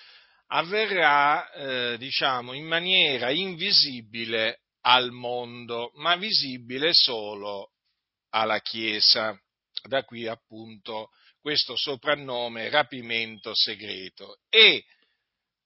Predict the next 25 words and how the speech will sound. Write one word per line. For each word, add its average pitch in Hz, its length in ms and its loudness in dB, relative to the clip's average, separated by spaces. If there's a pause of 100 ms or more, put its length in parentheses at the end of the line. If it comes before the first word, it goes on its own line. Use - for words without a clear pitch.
(360)
proprio 135 560 0
perché, 127 800 4 (140)
eh, 110 320 -12
in 127 160 -12
questa 190 500 4
prima 175 360 -4
fase, 139 520 4
secondo 135 480 -8
i 123 40 -10
so-, 113 240 -6
sostenitori 123 840 -6
di 127 100 -10
questa 123 640 0 (260)
falsa 131 420 2
dottrina, 120 840 -8 (200)
ci - 220 -4
sarà 131 540 6
il 127 320 -4
rapimento, 143 1080 0 (120)
ossia, 127 880 2 (340)
eh, 95 540 -12
ci - 120 -18
sarà 143 440 6
la 120 180 0
resurrezione 135 1600 -2